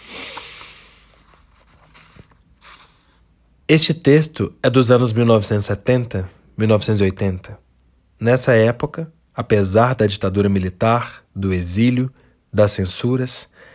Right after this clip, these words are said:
havia o prazer de compartilhar o que nos comovesse. Não pensávamos em reconhecimentos, valores, temores, rigores, nada.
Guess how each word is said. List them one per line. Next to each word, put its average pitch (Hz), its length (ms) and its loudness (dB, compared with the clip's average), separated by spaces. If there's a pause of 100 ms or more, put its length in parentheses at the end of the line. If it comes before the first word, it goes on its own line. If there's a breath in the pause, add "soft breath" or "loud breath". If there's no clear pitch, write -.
(260 soft breath)
havia 135 400 2
o 151 40 -2
prazer 117 800 0 (240)
de 104 160 -4
compartilhar 123 1040 -2
o 107 60 -2
que 120 220 -6
nos 110 280 -6
comovesse. 107 960 -4 (1200 soft breath)
Não 127 160 4
pensávamos 135 640 2
em 117 100 2
reconhecimentos, 104 1500 -4 (260)
valores, 95 920 -4 (380)
temores, 98 840 -6 (340)
rigores, 101 920 -6 (540)
nada. - 400 -14